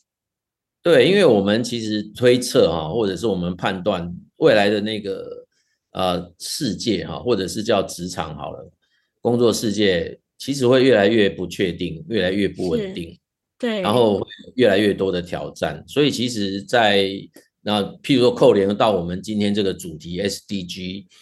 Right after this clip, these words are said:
Speaker 1: 那我们常讲我们其实也是比较符合第八项目标嘛，就是那个
Speaker 2: 是。
Speaker 1: 优质的工作环境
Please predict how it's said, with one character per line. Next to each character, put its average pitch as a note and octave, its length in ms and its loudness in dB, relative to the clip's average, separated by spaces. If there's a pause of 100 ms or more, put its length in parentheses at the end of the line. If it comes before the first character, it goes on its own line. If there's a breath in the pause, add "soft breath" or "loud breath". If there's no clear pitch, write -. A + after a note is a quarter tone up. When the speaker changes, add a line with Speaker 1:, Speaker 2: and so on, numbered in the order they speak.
(220 soft breath)
Speaker 1:
那 - 80 -2
我 A2 60 4
们 A2+ 120 4
常 A#2+ 200 0
讲 B2 160 2
我 F#2+ 60 0
们 F#2 180 -2
其 G2+ 180 -6
实 G2 180 -6
也 F2+ 160 -6
是 G#2+ 220 -6
比 - 180 -12
较 B2 180 2
符 G#2 220 -4
合 F2+ 180 -2
第 A2 200 -6
八 G2+ 260 0
项 F#2+ 260 -4
目 F#2 200 -6
标 D#2+ 260 -10
嘛， D#2 180 -14 (160)
就 G#2 100 -8
是 F#2+ 180 -8
那 F#2 140 -8
个 - 60 -4
Speaker 2:
是。 E2+ 440 -10 (300)
Speaker 1:
优 A#2 80 2
质 F#2 160 -6
的 F#2 100 -4
工 G2+ 160 -2
作 G2 200 0
环 E2 320 -8
境 F2 280 -6